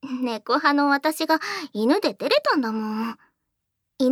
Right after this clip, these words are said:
派の先輩だって猫でデレッデレになるよね。だってうちにはこんなに可愛い子がいるんだし。それにね、最終兵器があるのだ。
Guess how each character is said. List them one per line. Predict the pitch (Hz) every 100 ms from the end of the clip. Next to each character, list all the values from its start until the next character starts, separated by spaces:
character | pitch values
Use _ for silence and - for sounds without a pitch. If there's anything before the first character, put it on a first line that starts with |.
| 302
派 | 320
の | 302
先 | 302 339 330
輩 | 339
だ | 349
っ | 349
て | 320 294 359 339 294
猫 | 226 254 240
で | 202 190
デ | - 269
レ |
ッ | 311 _
デ | -
レ | 349
に | 359 359
な | 381
る | 311
よ | 269
ね。 | 370 508 554 _ _ _ _ _ _ _ _ 679 523
だ | 440
っ | _
て | 330
う | 339
ち | -
に | 440
は | 415 403 370 453 339
こ | -
ん | 226
な | 277
に |
可 | 370
愛 | 508 659 679 640 640 587 587 605
い |
子 | 480
が | 269
い | 233
る | 285 370
ん |
だ | 302
し。 | - 480 - _ _ _ _ _ _ _ _ _ _ _ _
そ | - 262
れ | 240
に | 240 262
ね、 | 403 - - - - _ _ _ _
最 | - - 185 226 370
終 | - - 494 494 453 440
兵 | 392
器 | 277
が | 214 208 247
あ |
る | 277
の | 240
だ。 | 220 247 262 -